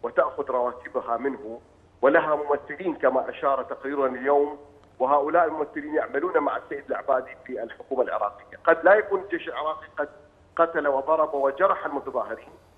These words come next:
لكن هم الخط الثاني من الميليشيات المسلحة التابعة للأحزاب، وبالتالي التي مصادر تمويلها من العبادي هي من قامت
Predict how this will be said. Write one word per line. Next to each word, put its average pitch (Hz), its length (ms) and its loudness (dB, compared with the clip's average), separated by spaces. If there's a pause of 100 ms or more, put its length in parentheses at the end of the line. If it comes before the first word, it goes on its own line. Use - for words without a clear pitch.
(240)
لكن 151 380 4
هم 175 160 4
الخط 202 340 -2
الثاني 143 440 2
من 139 140 -6
الميليشيات 139 560 -4
المسلحة 139 640 -6 (800)
التابعة 160 600 4
للأحزاب، 123 600 -8 (460)
وبالتالي 170 600 0
التي 165 180 -10
مصادر 190 360 -2
تمويلها 156 540 -4
من 147 120 -6
العبادي 131 540 -6 (100)
هي 226 160 0
من 170 140 2
قامت 151 360 0